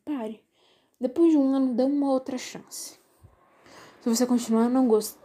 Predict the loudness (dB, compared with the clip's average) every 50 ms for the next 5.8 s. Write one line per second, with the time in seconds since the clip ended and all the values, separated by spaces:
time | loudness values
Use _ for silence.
0 | -4 -2 2 4 6 6 6 6 4 2 0 0 0 0 2 2 2 2 2 0
1 | -2 -2 -2 -6 _ _ -4 -4 -2 -2 -2 -2 -2 -4 -6 -8 -10 -12 -10 -8
2 | -6 -6 -6 -6 -8 -10 -14 -16 -6 -4 -4 -2 -2 -4 -6 -6 -8 -10 -16 -18
3 | -14 -12 -10 -10 -10 -12 -16 _ _ _ _ _ _ _ _ _ _ _ -8 -4
4 | -2 0 0 -2 -2 -2 -4 -4 -4 -4 -2 -2 -2 -2 -4 -6 -6 -6 -8 -10
5 | -10 -10 -8 -6 -6 -6 -6 -6 -10 -14 -14 -18 -20 -20 -20